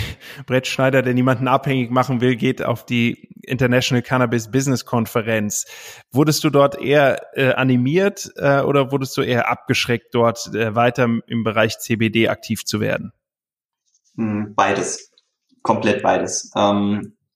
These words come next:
Speaker 2: ähm, abgeschreckt, ähm, von, ähm, teilweise einfach, äh, der Kifferszene, die ich bis dahin noch nie richtig in Kontakt hatte. Klar, man hat Kumpels, ich hab da auch kein Problem,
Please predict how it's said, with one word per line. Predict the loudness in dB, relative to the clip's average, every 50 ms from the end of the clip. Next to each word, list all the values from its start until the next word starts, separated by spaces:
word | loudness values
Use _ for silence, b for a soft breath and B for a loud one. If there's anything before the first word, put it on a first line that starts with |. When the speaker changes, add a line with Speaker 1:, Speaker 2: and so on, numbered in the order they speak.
| _ _ _
Speaker 2:
ähm, | -8 -6 -6 -6 -8 -8 -8 -8 -10 -10 -14 _ b b b b b b b _ _
abgeschreckt, | 0 0 0 0 0 0 0 0 0 0 0 0 -2 -6 -10 -4
ähm, | 0 2 2 4 2 2 0 -2 -2 -6
von, | -4 0 2 2 2 2 0 0 -2 -2 -2
ähm, | -2 0 2 2 2 2 0 -2 -4 -6 -6 -8 -10 -10 -12 -14 -20 _ _ _ _ -14
teilweise | -4 0 0 2 4 4 2 2 0 0
einfach, | -2 -4 -2 -2 -4 -4 -4 -6 -4
äh, | -4 -4 -2
der | -4 -4
Kifferszene, | -4 -4 -6 -4 -2 -2 -2 0 0 2 2 2 2 2
die | 0 -2
ich | -4 -4 _
bis | -8 -6 -2
dahin | -2 0 0 0 -2 -4
noch | -6 -4 -2
nie | -2 0 0 0 -2 -2 -4
richtig | -4 -4 -2 -2 -4 -2
in | -4 -6
Kontakt | -8 -8 -2 -2 -2 0 0 0
hatte. | -2 -2 -2 -4
Klar, | 0 2 2 2
man | 2 0 -2
hat | -4 -4 0
Kumpels, | 0 0 2 4 2 2 2 0 -4 -6
ich | -6 -6 -6 -8 -8
hab | -8 -4 -2
da | -2
auch | -2 -2
kein | -4 -6 -6 -4
Problem, | -4 -4 -2 0 -2 -2 -2